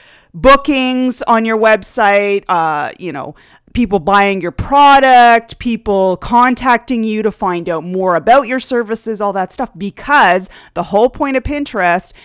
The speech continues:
is to see a pin and click through to read the content that it links to. So read that blog post, read that page from your website, view that video that you've created.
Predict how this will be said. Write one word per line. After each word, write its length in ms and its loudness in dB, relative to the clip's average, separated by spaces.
is 140 -8
to 100 -12
see 240 -6
a 60 2
pin 360 -4
and 180 -10
click 380 -8
through 560 -4
to 220 -10
read 440 -8
the 80 -6
content 760 -8
that 120 -8
it 140 -12
links 400 -10
to. 180 -14
So 220 -12
read 380 -6
that 220 -2
blog 280 -4
post, 320 -14
read 360 -6
that 200 0
page 320 -10
from 160 -12
your 160 -12
website, 560 -10
view 340 0
that 240 2
video 440 -4
that 100 -8
you've 240 -14
created. 640 -18